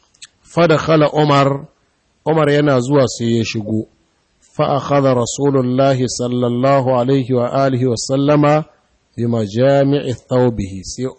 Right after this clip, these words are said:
annabi ya cabki mahaɗar rigan shi haka. Wa hamalatu sayf, kuma ya riƙe kan maɗaukin takobin shi.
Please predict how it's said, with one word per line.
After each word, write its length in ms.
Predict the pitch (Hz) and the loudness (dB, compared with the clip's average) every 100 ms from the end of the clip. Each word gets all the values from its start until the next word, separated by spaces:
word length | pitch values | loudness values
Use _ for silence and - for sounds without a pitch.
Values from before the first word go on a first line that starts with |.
| - | -14
annabi 400 | 117 123 131 117 | -8 -4 -2 0
ya 80 | 120 - - | -2 -4 -8
cabki 560 | 113 90 - - 123 | -8 -8 -12 -8 -6
mahaɗar 500 | 123 120 131 127 131 123 | -4 -6 -6 -2 -2 0
rigan 360 | 127 113 117 | -2 0 0
shi 120 | 101 101 | 0 -4
haka. 320 | 101 - - _ _ _ _ _ _ _ _ _ _ _ _ | -6 -8 -16 _ _ _ _ _ _ _ _ _ _ _ _
Wa 220 | 120 120 | -6 -4
hamalatu 720 | - 120 113 135 135 139 - | -4 -2 2 2 2 2 -2
sayf, 460 | 113 - 127 107 - | -6 -2 -2 -2 -4
kuma 220 | 123 123 | -6 -2
ya 180 | 131 131 | 0 2
riƙe 320 | 123 147 127 - | 2 0 -4 -6
kan 260 | 131 123 82 _ _ _ _ _ _ _ _ _ - - 107 | -4 -4 -6 _ _ _ _ _ _ _ _ _ -20 -12 -6
maɗaukin 840 | 135 147 139 135 - 131 131 139 - | -4 2 4 4 0 -2 0 -2 -2
takobin 640 | 143 - 117 104 107 104 | -2 0 -4 -2 -4 -4
shi. 260 | - - | -8 -12